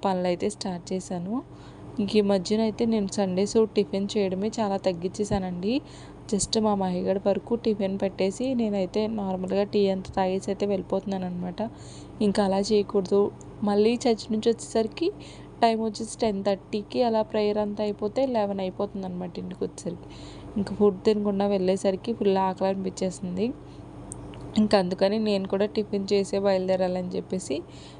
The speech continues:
ఇంకా టిఫిన్ కోసం అని చెప్పేసి దోశ బ్యాటర్ already ఉంది కాబట్టి చట్నీ అయితే నాకు చాలా నచ్చిన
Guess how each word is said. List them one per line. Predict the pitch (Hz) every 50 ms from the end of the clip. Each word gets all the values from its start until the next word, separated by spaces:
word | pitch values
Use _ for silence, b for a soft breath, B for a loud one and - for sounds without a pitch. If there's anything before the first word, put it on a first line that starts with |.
| B B -
ఇంకా | 220 208 214 208 -
టిఫిన్ | 214 208 208 214 202 208 202 208
కోసం | 202 202 196 - 208 190
అని | 185 185 185
చెప్పేసి | 180 180 - 202 196 - 233 214
దోశ | 196 185 180 180 - 185
బ్యాటర్ | 180 175 175 - 185
already | 175 175 170 175 175 175 185 185
ఉంది | 175 175 175 175 185
కాబట్టి | 175 170 185 185 - - 370 - B B B B B B B B - -
చట్నీ | 226 214 208 202 - 214 214 208
అయితే | 202 196 240 247 254
నాకు | 247 226 - -
చాలా | - 214 196 196 196 202 196
నచ్చిన | 190 180 180 - - 226